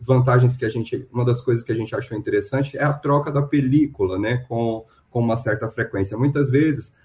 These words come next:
a gente usa a película só na finalidade de proteger o aparelho, mas ela tem essa proteção adicional, porque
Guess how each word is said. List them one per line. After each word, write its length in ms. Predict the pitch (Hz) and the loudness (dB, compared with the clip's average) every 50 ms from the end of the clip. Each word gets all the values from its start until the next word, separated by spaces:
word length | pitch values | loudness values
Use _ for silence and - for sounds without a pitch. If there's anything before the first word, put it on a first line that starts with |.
| _ _ _ _ | _ _ _ _
a 120 | - 107 113 | -2 0 2
gente 260 | 123 127 127 127 143 | 4 4 2 2 2
usa 240 | 139 139 135 139 131 | 2 2 2 2 0
a 40 | 127 | 2
película 460 | 127 131 127 131 131 127 127 135 131 | 4 4 4 4 4 2 2 0 0
só 180 | 127 - 135 | 0 0 0
na 120 | 131 143 135 | 2 2 2
finalidade 680 | - - 135 131 127 127 123 123 117 117 120 120 117 | 2 0 0 2 2 2 2 2 0 0 0 0 0
de 120 | 117 120 | 0 -2
proteger 760 | 120 - - 123 127 127 127 127 120 117 104 101 107 117 139 151 | 0 0 2 2 2 2 4 4 4 4 4 4 4 4 6 6
o 80 | 143 117 | 4 2
aparelho, 680 | 107 - - 104 98 98 104 131 147 143 123 113 107 | 2 0 0 0 2 4 4 4 4 4 2 2 2
mas 220 | 117 127 127 127 | 2 2 4 4
ela 220 | 143 139 147 147 - | 4 2 0 0 0
tem 180 | 156 156 156 | 0 0 0
essa 180 | 160 156 156 165 | 0 -2 -4 -6
proteção 680 | - - 165 160 - - 165 156 - - 247 190 170 | -6 -4 -6 -4 -2 -2 -2 -4 -4 -6 -4 0 2
adicional, 720 | 131 123 127 - - 117 107 104 104 104 110 127 143 - | 2 2 2 0 0 -2 0 0 0 0 0 0 0 0
porque 400 | - 120 123 - 120 113 117 117 | 0 -2 -2 0 0 0 0 0